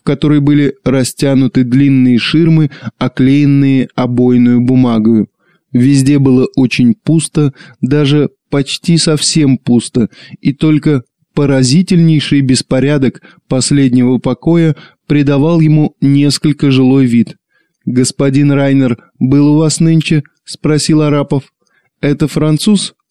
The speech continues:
«Француз. Были-с». «А чёрт дома?» спросил ещё Арапов, садясь за стол, который столько же мог называться письменным, сколько и горным, обеденным или даже швальным. Здесь в беспорядке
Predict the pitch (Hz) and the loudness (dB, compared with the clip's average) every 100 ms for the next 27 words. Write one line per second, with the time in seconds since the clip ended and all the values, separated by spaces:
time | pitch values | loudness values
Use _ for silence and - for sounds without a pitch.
0 | _ - 170 175 160 120 113 - _ _ | _ -6 -2 0 -2 -2 -2 -4 _ _
1 | _ _ - 135 151 147 131 - _ _ | _ _ -4 0 2 2 0 -6 _ _
2 | _ _ _ - 127 135 - 160 151 135 | _ _ _ -4 -4 -4 -4 -2 -2 -4
3 | - 135 147 190 156 107 _ _ _ - | -6 -4 0 2 2 -2 _ _ _ -16
4 | - 143 135 - 135 131 120 - 123 - | -4 -2 -2 0 2 2 0 0 -2 -2
5 | 127 139 143 139 - - - - 139 131 | -2 -2 -4 -8 -8 -20 -20 -8 -2 0
6 | 135 123 - - 123 120 - 160 156 - | 0 -2 -4 -2 -2 -2 -2 0 0 -4
7 | - _ 147 147 156 151 - - - 180 | -20 _ -6 -2 0 0 -2 -8 -4 -2
8 | 156 - 127 135 135 139 135 123 131 123 | 0 0 0 2 0 0 0 2 0 -2
9 | - 117 - 190 180 170 165 151 - - | -4 -6 0 0 2 2 2 -2 -8 -18
10 | - 160 143 151 127 - 131 120 156 175 | -6 -2 0 -2 -4 -2 -2 0 0 2
11 | 180 170 - 127 120 139 147 151 147 139 | 2 0 -2 -4 0 0 2 2 0 -2
12 | _ _ - 170 156 151 139 143 - - | _ _ -2 0 2 0 0 -2 -4 -4
13 | 139 123 110 104 95 - _ _ _ _ | -2 0 2 2 0 -8 _ _ _ _
14 | - 110 139 180 151 143 135 - 135 135 | -8 -4 0 2 0 0 -4 -2 -2 -2
15 | 123 - | -2 -4